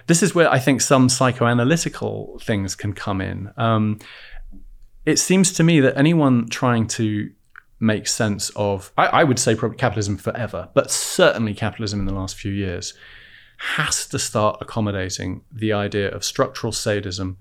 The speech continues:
structural masochism, and broadly speaking, what Freud called the death drive.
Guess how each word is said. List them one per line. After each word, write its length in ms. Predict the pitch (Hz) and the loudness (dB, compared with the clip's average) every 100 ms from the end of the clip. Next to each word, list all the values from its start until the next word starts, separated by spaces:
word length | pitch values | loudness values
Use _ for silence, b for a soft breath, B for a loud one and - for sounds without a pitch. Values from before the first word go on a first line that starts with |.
| b b b | b b b
structural 480 | - - 160 - 123 | -10 2 2 2 2
masochism, 640 | 110 98 - 101 95 95 92 b b b - | 2 2 -4 -6 -6 -6 -8 b b b -10
and 340 | 107 107 104 98 143 - | -6 -2 -2 -4 -10 -8
broadly 300 | - 165 123 | 4 4 6
speaking, 540 | 110 - 104 - 98 98 | 2 0 -6 -4 -6 -4
what 160 | 110 | -6
Freud 280 | - 110 101 | -4 -4 -4
called 200 | - 98 | -6 -8
the 60 | 107 | -8
death 260 | - - | -12 -12
drive. 400 | - - - - | -14 -14 -16 -18